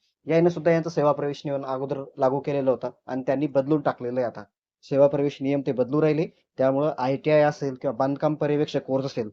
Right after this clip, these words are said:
तो इथून पुढे स्थापत्य अभियांत्रिकी सहाय्यकला चालणार नाही. आणि सगळ्यात महत्त्वाचं काय आहे,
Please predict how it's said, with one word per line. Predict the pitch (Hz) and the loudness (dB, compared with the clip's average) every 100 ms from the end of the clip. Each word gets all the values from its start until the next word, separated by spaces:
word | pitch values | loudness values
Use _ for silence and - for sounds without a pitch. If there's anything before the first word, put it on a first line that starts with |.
| _ _ _ - | _ _ _ 0
तो | 147 160 170 | 2 2 0
इथून | 147 160 | -4 -2
पुढे | 143 151 | -2 -2
स्थापत्य | 156 131 - 139 156 | -2 -2 -2 -2 -2
अभियांत्रिकी | - 135 139 131 135 127 135 | -4 -2 0 0 -2 -8 -8
सहाय्यकला | 139 127 120 123 135 | -6 -4 -6 -6 -6
चालणार | 120 117 120 | -6 -6 -8
नाही. | 113 113 _ _ _ | -10 -14 _ _ _
आणि | 113 | -12
सगळ्यात | - 131 175 175 | -6 2 2 4
महत्त्वाचं | 170 165 151 | 0 0 -4
काय | 170 180 | -2 0
आहे, | 156 | 0